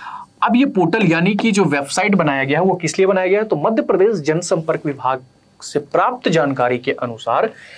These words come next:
मध्य क्षेत्र विद्युत वितरण कंपनी ने घरेलू एवं कृषि उपभोक्ताओं को नवीन बिजली कनेक्शन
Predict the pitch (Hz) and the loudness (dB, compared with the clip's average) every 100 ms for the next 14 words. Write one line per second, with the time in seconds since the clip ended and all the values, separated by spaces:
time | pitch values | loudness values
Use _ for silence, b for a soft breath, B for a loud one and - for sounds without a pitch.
0 | B B B 123 131 247 226 285 - 202 | B B B -2 0 2 2 2 2 2
1 | 196 147 160 196 196 302 165 156 170 185 | 2 2 2 2 2 0 0 0 0 0
2 | 220 220 165 151 165 165 185 143 98 - | 0 0 0 0 2 2 4 2 -2 -8
3 | - 156 170 226 262 220 202 - 190 196 | -4 0 4 4 4 2 -2 0 0 2
4 | 277 277 226 165 139 151 - 139 147 160 | 0 0 -2 -2 -2 -4 0 2 2 0
5 | - 131 143 139 139 180 247 208 143 143 | 0 0 0 0 0 0 2 0 -2 -6
6 | 143 139 123 - 151 | -4 -2 -2 -4 -10